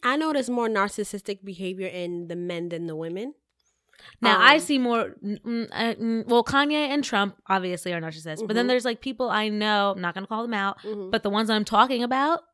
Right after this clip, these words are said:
Speaker 2: in my head, heavy female narcissists.
Speaker 1: Really?
Speaker 2: Like, it's bad.
Speaker 1: I know them, I
Speaker 2: <laughs> It's
Speaker 1: know,
Speaker 2: very bad.
Speaker 1: I know more men that way.
Speaker 2: Like, to the point where I had to mute these women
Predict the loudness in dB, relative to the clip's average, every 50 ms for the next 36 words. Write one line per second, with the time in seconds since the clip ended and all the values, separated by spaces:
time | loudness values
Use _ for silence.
0 | _ -4 -2 0 0 0 0 -2 0 0 0 0 0 0 -2 -6 _ _ _ _
1 | _ _ _ _ _ _ _ _ _ _ _ _ -6 -2 -2 0 0 -2 -4 -4
2 | -2 -2 -2 -2 -2 -4 -4 -6 -8 -10 -12 -14 -14 -12 -8 -4 -4 -2 -2 -2
3 | -4 -4 -2 -2 -2 -2 -4 -6 -4 -4 -4 -4 -4 -18 -20 _ _ _ -14 -12
4 | -8 -6 -6 -6 -6 -8 -12 -16 -18 -20 _ _ _ _ _ _ _ _ 2 2
5 | 6 10 12 12 12 12 12 12 12 12 12 12 10 10 8 6 8 8 8 8
6 | 8 6 4 2 2 4 6 6 8 8 6 6 6 4 4 2 0 0 0 0
7 | 0 0 0 -2 -4 -4 -2 -2 -2 -2 -2 -2 -4 -6 -10 -14 _ _ _ _
8 | -20 _ _ _ _ _ _ _ _ -20 -12 -6 -4 -4 -4 -4 -6 -10 -12 -12
9 | -12 -6 -2 0 0 0 0 0 -2 0 0 -2 0 0 -2 -2 -2 -4 -6 -4
10 | -2 -2 -2 -4 -4 -6 -8 -8 -8 -8 -8 -8 -10 -8 -10 -10 -12 -12 -12 -14